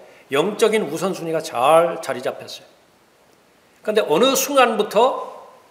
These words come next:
듣기만 하는 자가 돼버렸어요. 하나님의 말씀을 실행하지 아-,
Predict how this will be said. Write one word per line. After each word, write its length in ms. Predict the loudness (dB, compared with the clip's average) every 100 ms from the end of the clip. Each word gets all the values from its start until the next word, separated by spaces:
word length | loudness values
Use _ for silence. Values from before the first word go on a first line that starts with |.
| _
듣기만 460 | -16 -16 -4 2 2
하는 200 | 2 -2
자가 180 | -4 -6
돼버렸어요. 460 | -8 -12 -16 -20 -20 _ _ _ _ _ _ _ _ _ _ _ _ _ _ _
하나님의 380 | -2 0 0 -2
말씀을 320 | -4 -6 -8
실행하지 540 | -8 -6 -4 -4 -4 -6
아-, 360 | -12 -18 -18